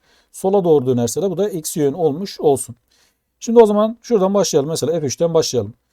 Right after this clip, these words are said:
Kuvvetimiz hangi yöne doğru döndürüyor? Eksi yöne doğru döndürüyor. O zaman eksi. Kuvvet çarpı dik uzaklık. Kuvvetimiz üç. O noktasına göre olan dik uzaklıkta R kadar olduğu için üç F R oldu. Eksi üç F R. Onun torku bu. Sonra devam ediyoruz.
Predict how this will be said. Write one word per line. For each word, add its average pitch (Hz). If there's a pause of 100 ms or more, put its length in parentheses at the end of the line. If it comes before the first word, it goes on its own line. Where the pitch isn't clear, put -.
(300)
Kuvvetimiz 208
hangi 208
yöne 180
doğru 143
döndürüyor? 131 (120)
Eksi 160
yöne 151
doğru 117
döndürüyor. 113
O 180
zaman 156
eksi. 143 (720)
Kuvvet 214
çarpı 190 (140)
dik 196
uzaklık. 113
Kuvvetimiz 196
üç. -
O 202
noktasına 180
göre 131
olan 110
dik 185
uzaklıkta 120
R 185
kadar 135
olduğu 107
için 208
üç -
F 139 (100)
R 117
oldu. 95
Eksi 151
üç 147
F 160 (160)
R. 117
Onun 147
torku 135
bu. 113 (720)
Sonra 226
devam 214
ediyoruz. 180